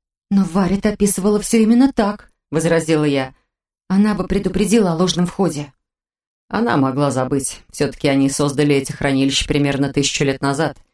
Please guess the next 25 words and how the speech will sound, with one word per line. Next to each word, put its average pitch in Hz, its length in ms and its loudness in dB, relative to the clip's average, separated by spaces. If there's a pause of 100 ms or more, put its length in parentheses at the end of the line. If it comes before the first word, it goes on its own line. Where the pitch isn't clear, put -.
(280)
Какие-то 156 460 0
детали 147 520 0
могли 135 260 0
стереться 143 500 -2
из 123 120 -8
памяти. - 540 -6 (560)
Я 208 180 2
нахмурилась, 202 680 2
не 175 100 0
желая 185 360 2
верить 160 300 -2
в 143 60 -6
это. 147 320 -6 (360)
На 165 120 -4
самом 170 360 0
деле, 160 260 0
мне 151 120 2
просто 165 280 -4
не 151 100 2
хотелось 156 380 -2
подниматься 156 500 -2
обратно 147 300 -2
по 147 120 -4
жуткой 151 280 -4
лестнице, 147 520 -4